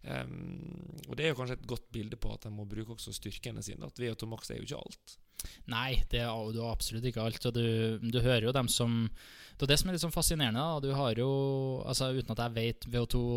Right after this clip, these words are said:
Speaker 2: det er jo ikke sånn at vi har snakket så mye V O to
Speaker 1: <laughs> Nei, nei,
Speaker 2: Max
Speaker 1: nei,
Speaker 2: heller,
Speaker 1: nei,
Speaker 2: for så
Speaker 1: nei.
Speaker 2: vidt, da, men, eh, du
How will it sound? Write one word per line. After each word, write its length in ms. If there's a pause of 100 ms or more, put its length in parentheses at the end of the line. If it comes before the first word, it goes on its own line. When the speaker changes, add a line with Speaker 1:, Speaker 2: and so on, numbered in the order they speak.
Speaker 2:
det 100
er 40
jo 40
ikke 80
sånn 80
at 80
vi 120 (560)
har 100
snakket 340
så 80
mye 80
V 80
O 60
to 40
Speaker 1:
<laughs> 60
Nei, 60
nei, 100
Speaker 2:
Max 220
Speaker 1:
nei, 80
Speaker 2:
heller, 140
Speaker 1:
nei, 100
Speaker 2:
for 80
så 80
Speaker 1:
nei. 80
Speaker 2:
vidt, 100
da, 100
men, 240 (540)
eh, 560
du 80